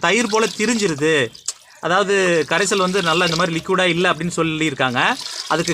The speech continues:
காரணம் பாத்தீங்கன்னா, இந்த வந்து வேப்ப எண்ணெயும் கற்பூரமும் தண்ணியில கரையாதது தான். இந்த மாதிரி நம்ம நல்லா கரைச்சிக்கிட்டோம்னா பாருங்க,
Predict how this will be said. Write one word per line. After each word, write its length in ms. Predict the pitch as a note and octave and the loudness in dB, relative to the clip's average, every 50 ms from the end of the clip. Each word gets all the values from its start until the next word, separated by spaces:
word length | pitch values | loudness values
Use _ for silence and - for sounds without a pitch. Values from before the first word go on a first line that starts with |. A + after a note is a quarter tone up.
| - - | 0 2
காரணம் 380 | G3+ A3+ C4+ D4 C#4+ C4 A3 G#3 | 2 4 4 2 0 0 0 0
பாத்தீங்கன்னா, 320 | G3 F3 F#3 F3+ G3+ A#3 A#3+ G#3+ | 0 0 0 0 0 0 0 0
இந்த 140 | F#3+ E3 D#3+ D#3 | 2 2 2 2
வந்து 160 | E3 G#3 A3 F3+ E3+ | 2 0 0 0 2
வேப்ப 340 | F3+ G#3+ B3 A#3+ - A#3+ G#3+ F#3+ | 2 2 2 2 0 0 0 0
எண்ணெயும் 280 | F3+ F3 F#3 A3 A3 - | 0 0 0 0 0 0
கற்பூரமும் 500 | F3+ E3+ E3+ - G#3 G3 F#3 F3+ G#3+ - | 0 -2 0 0 0 0 2 0 0 0
தண்ணியில 260 | F#3 E3 F3+ F3 E3+ D#3 D#3+ | 0 0 0 0 0 0 0
கரையாதது 420 | D3 D#3 E3 D#3+ D#3 C#3+ C3+ B2+ C3+ | 0 2 2 2 2 2 0 0 0
தான். 120 | C3 - - - - - - - - - | -2 -2 -4 -6 -6 -6 -6 -6 -12 -8
இந்த 120 | D3 C#3+ F3 | -4 -2 0
மாதிரி 160 | A#3+ C#4+ C#4 | 0 2 2
நம்ம 160 | C4 A3+ G3+ F#3 | 2 2 2 2
நல்லா 160 | F#3 A3 A#3 A3+ F#3 | 2 2 2 2 2
கரைச்சிக்கிட்டோம்னா 600 | F3 F#3+ G#3+ - G#3+ F#3+ G3 F3 D#3 D3 D3+ E3+ G3 A3+ - - - - - - - | 0 0 0 -2 -4 -2 -2 -2 0 2 2 2 2 0 -2 -10 -16 -18 -20 -6 -2
பாருங்க, 240 | D#3 D3 C#3+ C3 A2+ | -2 0 0 -2 -2